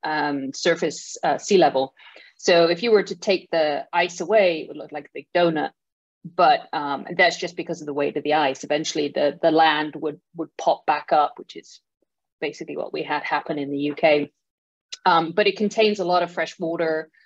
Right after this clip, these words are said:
If, um, Greenland were to melt, then the seas would raise, oh, right now about sixteen feet. And obviously that would inundate a lot of cities. So it's really important to understand the impact of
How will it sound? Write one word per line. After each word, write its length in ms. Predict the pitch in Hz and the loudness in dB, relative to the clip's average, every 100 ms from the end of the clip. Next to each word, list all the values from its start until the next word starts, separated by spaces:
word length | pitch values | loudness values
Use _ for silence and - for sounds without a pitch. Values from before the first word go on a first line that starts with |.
| _ _ _ | _ _ _
If, 400 | 165 156 156 - _ 160 | 0 0 0 -20 _ -6
um, 560 | 143 139 131 131 135 _ _ _ _ _ - | -4 -6 -8 -8 -10 _ _ _ _ _ -12
Greenland 400 | 175 180 170 160 | 0 2 2 0
were 80 | 151 | -2
to 160 | - | -2
melt, 460 | 156 156 151 - - - | 0 2 2 -2 -10 -4
then 380 | 156 143 139 143 | 0 0 -2 -2
the 360 | 156 143 143 - | 0 2 2 -2
seas 580 | - 208 180 170 156 160 | -6 -4 -2 -2 -4 -6
would 160 | 147 | -4
raise, 640 | 151 147 147 - - - - | -2 0 -2 -6 -8 -8 -8
oh, 240 | 170 - - - | -16 -16 -16 -2
right 200 | 151 151 | -2 0
now 140 | 156 | 2
about 180 | 151 123 | 2 2
sixteen 440 | 147 - 170 147 | -2 -2 -4 -4
feet. 440 | 143 202 180 170 - _ _ _ | 0 2 2 0 -6 _ _ _
And 140 | 147 143 | -6 -6
obviously 320 | 135 - 135 | -6 -8 -2
that 240 | 135 - | 0 0
would 80 | - | -2
inundate 500 | - 139 139 135 - | -2 -4 -4 -4 -2
a 60 | 147 | 2
lot 180 | 131 | 2
of 80 | 131 | 0
cities. 460 | - - 135 - - | -6 -6 -6 -8 0
So 160 | 190 | 2
it's 180 | 175 - | 2 4
really 240 | 220 247 226 | 6 6 4
important 640 | 196 - 180 180 180 - - | 0 0 0 0 -10 -12 -8
to 140 | - - | -6 0
understand 920 | 160 165 165 - - 151 151 156 147 | 0 0 -6 -8 -8 -4 -2 -4 -4
the 160 | 143 160 | -4 -2
impact 720 | 165 - 160 151 - - - _ - - - - | -6 -2 -2 -2 -6 -20 -20 _ -20 -20 -8 2
of 380 | 147 139 - | 4 4 0